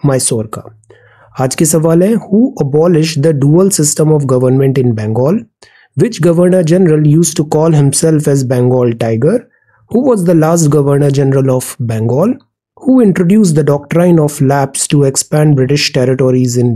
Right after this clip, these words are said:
India? Who was the first viceroy of India? So these are five questions for today। ये जो एग्जाम फैक्ट सीरीज था, इसको वीडियो रिकॉर्ड करने का मुझे टाइम मिल नहीं रहा है, so मैंने क्विकली ये पीडीएफ़ बना ली है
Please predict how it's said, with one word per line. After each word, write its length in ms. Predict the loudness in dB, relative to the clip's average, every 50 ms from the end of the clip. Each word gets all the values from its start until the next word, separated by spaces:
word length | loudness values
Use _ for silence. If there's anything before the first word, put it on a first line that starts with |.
| -2 -2
India? 280 | 0 0 0 0 -2 -4 -6 -12 _ _ _ _ -4 -2
Who 80 | 0 2
was 180 | 2 0 0 0
the 80 | -2
first 360 | -2 -2 0 -2 -2 0 -2 -2 -2
viceroy 480 | 0 0 0 -2 -2 -4 -4 -4 -4 -2 -2
of 160 | -4 -4 -2 -2
India? 320 | 0 0 0 0 -2 -4 -8
So 220 | -12 -8 -6 -4 -2
these 220 | 0 -2 -2 0 -2
are 40 | -4 -4
five 240 | -4 -4 -4 -4 -4
questions 500 | -4 -4 -4 -2 -4 -4 -4 -6 -6 -8 -8
for 100 | -10 -8 -2
today। 240 | -2 0 0 0 -2 -6 -12 _ _ _ _ _ _ _ -20 _ _ _ _ -2
ये 60 | 0
जो 120 | 2 2 2
एग्जाम 380 | 2 0 0 0 2 2 2
फैक्ट 220 | 2 0 -2 -2 -4
सीरीज 400 | -2 0 2 2 2 2 0 0 0
था, 160 | 0 2 2 2
इसको 500 | 0 0 -4 -6 -8 -6 -2 0 0 2 0 0
वीडियो 340 | 0 -2 0 2 2 2 2
रिकॉर्ड 400 | 2 0 -2 0 -2 -2 -2 -2
करने 260 | -2 0 0 0 0
का 120 | 0 2 2
मुझे 260 | 2 2 2 0 -2
टाइम 220 | 0 0 0 2 2 2
मिल 160 | 2 2 2
नहीं 140 | 2 2 2
रहा 100 | 0 -2
है, 140 | -4 -6 -8 -14 _ _ _ _ -16 -4
so 100 | 0 2
मैंने 300 | 2 4 4 4 2 2
क्विकली 480 | 0 -2 -4 -4 -4 -2 0 0 2 2
ये 200 | 4 4 2 2
पीडीएफ़ 460 | 0 0 -2 0 2 2 0 0 -2 -2 -2
बना 240 | -2 0 0 0
ली 140 | 2 2 2 2
है 140 | 0 -2